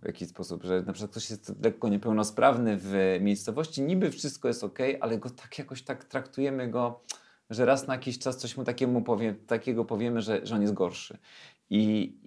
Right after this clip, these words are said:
i ja bardzo mocno to poczułem, e, właśnie w tych wsiach popegierowskich, że, że, że, że osoby tam mimo dużego wsparcia w-,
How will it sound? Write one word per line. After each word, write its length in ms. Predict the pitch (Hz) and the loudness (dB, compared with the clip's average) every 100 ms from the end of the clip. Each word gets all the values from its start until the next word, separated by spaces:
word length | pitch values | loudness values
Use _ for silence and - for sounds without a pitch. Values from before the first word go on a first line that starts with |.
| - | -2
i 140 | 113 110 | 4 8
ja 140 | 123 | 8
bardzo 380 | 123 147 123 127 | 10 8 6 2
mocno 300 | 120 - 113 | 2 0 -8
to 120 | 117 | -4
poczułem, 680 | - - 104 104 101 92 - | -6 -2 2 4 2 0 -2
e, 540 | 98 95 95 95 92 90 | -2 0 0 0 -2 -2
właśnie 300 | 95 - 90 | -4 -6 -10
w 40 | |
tych 120 | 95 | -10
wsiach 200 | - 92 | -6 -8
popegierowskich, 600 | - 90 92 110 - 117 | -6 -4 -2 -2 -4 -6
że, 260 | 107 98 95 | 2 2 2
że, 160 | 98 95 | 2 -2
że, 440 | 90 98 101 98 98 | -2 2 2 2 -2
że 300 | 104 98 98 - _ | -2 -2 -2 -10 _
osoby 340 | 110 - 131 131 | -4 2 2 4
tam 240 | 113 110 | 4 6
mimo 560 | 123 147 120 104 95 - _ _ _ - | 6 6 6 4 0 -10 _ _ _ -8
dużego 480 | 92 113 107 139 127 | 0 2 4 4 4
wsparcia 560 | - - 101 95 - 90 | 0 2 2 2 -2 -4
w-, 280 | 85 - | -6 -20